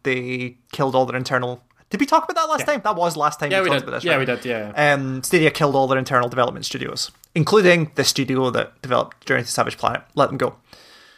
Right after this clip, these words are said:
Speaker 1: When that game hit Stadia, there is now a bug in that game where sometimes the game will currently freeze on the main menu and make it completely unplayable.
Speaker 2: Great.
Speaker 1: They cannot fix that bug because they've let the development studio go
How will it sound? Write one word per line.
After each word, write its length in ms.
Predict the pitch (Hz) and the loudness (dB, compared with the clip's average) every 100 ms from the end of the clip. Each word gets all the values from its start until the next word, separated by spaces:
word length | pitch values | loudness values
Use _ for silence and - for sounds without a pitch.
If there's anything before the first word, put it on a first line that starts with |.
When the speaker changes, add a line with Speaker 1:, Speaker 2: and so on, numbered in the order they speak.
| _ _ _ _ _ _ - | _ _ _ _ _ _ -2
Speaker 1:
When 160 | 208 | 0
that 140 | 233 190 | 0 0
game 160 | 190 | 0
hit 120 | 160 | 0
Stadia, 520 | - 247 247 151 175 175 - - _ | -2 -2 0 2 0 -2 -10 -20 _
there 140 | 143 | 0
is 120 | 151 139 | 0 0
now 180 | 143 | 0
a 40 | 139 | 2
bug 360 | 131 240 214 | 2 2 2
in 120 | 165 139 | -2 -2
that 200 | 131 113 | -2 0
game 480 | 127 127 127 123 117 _ | -2 -2 -4 -8 -12 _
where 440 | 151 143 139 131 135 | 2 4 6 6 4
sometimes 520 | - 170 156 151 143 | 2 0 2 2 2
the 80 | 135 | 0
game 220 | 147 143 | 0 0
will 60 | 139 | 0
currently 320 | - 147 147 | 0 0 0
freeze 340 | - 170 170 | -6 -4 0
on 100 | 156 | 0
the 60 | 143 | 0
main 160 | 143 143 | -2 -2
menu 240 | 139 143 | -2 -2
and 80 | 135 | -2
make 160 | 123 | -6
it 100 | 135 | -8
completely 380 | 151 - 156 139 | -12 -4 -4 0
unplayable. 500 | 135 131 131 127 117 _ _ _ _ _ _ _ _ _ _ - | -2 -2 -4 -4 -10 _ _ _ _ _ _ _ _ _ _ 0
Speaker 2:
Great. 240 | 143 143 - _ _ _ _ _ | 0 0 -8 _ _ _ _ _
Speaker 1:
They 160 | 170 214 | 0 2
cannot 480 | 220 196 202 175 - | 2 2 2 2 0
fix 340 | - 196 - | -2 -2 -2
that 320 | - 156 - 160 | 0 0 0 0
bug 340 | 147 - - - - _ _ | 0 0 -8 -20 -20 _ _
because 460 | 139 - 185 165 147 | -8 -2 2 2 2
they've 160 | 147 | 0
let 180 | 147 143 | 4 2
the 80 | 147 | 2
development 380 | 131 160 170 135 | 2 2 2 -2
studio 260 | 147 127 | -4 -4
go 460 | 127 135 127 127 127 | -2 0 2 0 -6